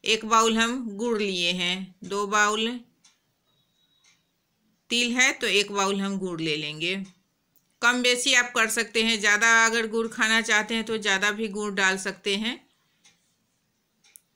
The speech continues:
इलायची पाउडर हम आधा चम्मच इलायची पाउडर डाल दिए,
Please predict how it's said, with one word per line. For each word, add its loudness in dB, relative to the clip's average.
इलायची -2
पाउडर 0
हम -4
आधा -2
चम्मच -6
इलायची -4
पाउडर -6
डाल 0
दिए, -8